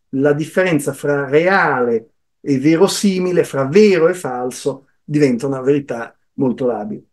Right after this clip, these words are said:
Secondo aspetto importantissimo da tenere in conto è il fenomeno delle allucinazioni. Il fenomeno delle allucinazioni dice che,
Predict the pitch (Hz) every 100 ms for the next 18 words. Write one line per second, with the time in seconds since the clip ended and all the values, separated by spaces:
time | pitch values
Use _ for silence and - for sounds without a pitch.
0 | _ _ _ - 214 302 277 233 - 175
1 | 139 - 135 - _ - 190 185 170 170
2 | 170 233 185 143 - 175 247 233 160 147
3 | 143 - 180 175 - 185 156 156 147 151
4 | 151 165 156 147 - 131 - - - -
5 | _ _ _ _ _ - 202 220 180 170
6 | 170 208 196 - 214 143 147 208 - -
7 | 202 170